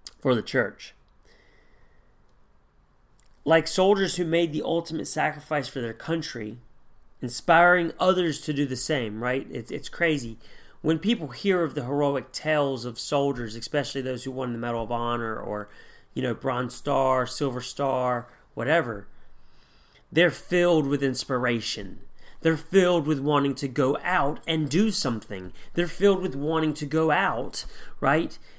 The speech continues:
and, and, and, and serve their country. The saints today that we celebrate, these martyrs who died for the faith,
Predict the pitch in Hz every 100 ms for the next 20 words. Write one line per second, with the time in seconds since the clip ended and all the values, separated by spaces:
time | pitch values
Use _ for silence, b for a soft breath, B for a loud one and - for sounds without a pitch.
0 | b - 165 151 143 - - - - 185
1 | 165 - - 170 165 - 170 160 - 180
2 | 190 170 151 160 - 165 185 - 110 -
3 | - - - - b b b b b b
4 | 175 160 - 240 254 233 - - 160 170
5 | 147 117 123 139 - - - - - -
6 | - 139 143 151 - 165 160 131 127 104
7 | - - - 143 156 139 143 151 131 113
8 | 101 - - - - - b b b b
9 | b b b b - 180 175 160 170 143
10 | - 139 - 117 107 104 -